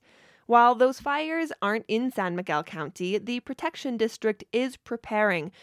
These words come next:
for what it anticipates will be a hard fire season. Protection District Chief John Bennett notes they're looking at drought maps and precipitation forecasting across the state.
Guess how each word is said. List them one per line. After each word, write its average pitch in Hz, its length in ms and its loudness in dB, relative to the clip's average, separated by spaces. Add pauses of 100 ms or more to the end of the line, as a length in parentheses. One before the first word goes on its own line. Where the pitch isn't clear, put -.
(240)
for 220 160 2
what 214 300 4
it 311 180 0
anticipates 208 880 -4
will 196 160 -4
be 214 300 -6
a 180 120 -4
hard 247 560 -2
fire 175 380 -4
season. 180 580 -6 (460)
Protection 226 460 2
District 202 420 -2
Chief 214 340 -8
John 175 280 -2
Bennett 226 400 0 (300)
notes 226 360 2
they're 226 160 4
looking 262 420 -4
at - 220 -4
drought 247 300 4
maps 240 380 -2
and 254 260 -2
precipitation 196 760 -4
forecasting 190 880 -4
across 240 400 -6
the 175 140 -6
state. - 480 -6